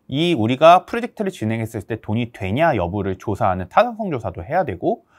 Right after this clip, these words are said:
그리고 기본적인 설계를 하는 과정 또한 필요합니다. 이게 거의 한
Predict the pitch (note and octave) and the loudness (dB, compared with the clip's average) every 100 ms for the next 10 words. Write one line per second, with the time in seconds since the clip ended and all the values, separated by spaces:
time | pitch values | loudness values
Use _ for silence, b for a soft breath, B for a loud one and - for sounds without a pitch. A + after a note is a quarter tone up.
0 | b b b A#2+ A#2+ G3 B3 - A#2 D#3 | b b b -2 0 -2 -2 -6 -2 0
1 | A3 G#3 F#3+ F#3+ - B3+ A#3 G#3+ G3+ F#3+ | 2 0 -2 -4 -4 -4 -2 -2 -2 -2
2 | F#3+ F#3 F#3+ F3+ E3+ - C#3+ C#3+ B2 A#2 | -4 -4 -6 -6 -6 -4 -4 -4 -2 -4
3 | A2 F#3+ F3+ B2 F2 F#2+ F2+ F#2+ B2+ F3 | -4 -4 -2 -2 -6 -6 -6 -6 -2 -4
4 | - G2+ A2+ A2+ | -2 -2 0 -4